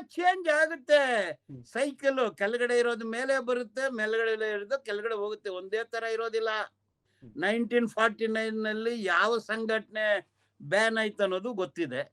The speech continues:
Speaker 1: ಅದೇ
Speaker 2: ಹ್ಮ್.
Speaker 1: ಸಂಘಟನೆ ಈಗ ಅಧಿಕಾರಕ್ಕೆ ಬಂದಿರೋದು ಅನ್ನೋದು ಗೊತ್ತಿದೆ.
Speaker 2: ಹ್ಮ್.
Speaker 1: So, ಸೈಕಲ್ ಚೇಂಜ್ ಆಗುತ್ತೆ.
Speaker 2: ಹ್ಮ್, ಹ್ಮ್, ಹ್ಮ್. ಆ, ಇವ್ರು, ಇವ್ರ,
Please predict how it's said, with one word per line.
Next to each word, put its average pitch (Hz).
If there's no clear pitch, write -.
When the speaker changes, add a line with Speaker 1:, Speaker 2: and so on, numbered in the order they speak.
Speaker 1:
ಅದೇ 185
Speaker 2:
ಹ್ಮ್. 240
Speaker 1:
ಸಂಘಟನೆ 220
ಈಗ 214
ಅಧಿಕಾರಕ್ಕೆ 208
ಬಂದಿರೋದು 185
ಅನ್ನೋದು 175
ಗೊತ್ತಿದೆ. 185
Speaker 2:
ಹ್ಮ್. 117
Speaker 1:
So, 254
ಸೈಕಲ್ 294
ಚೇಂಜ್ 330
ಆಗುತ್ತೆ. 202
Speaker 2:
ಹ್ಮ್, 127
ಹ್ಮ್, 110
ಹ್ಮ್. 110
ಆ, 214
ಇವ್ರು, 269
ಇವ್ರ, 285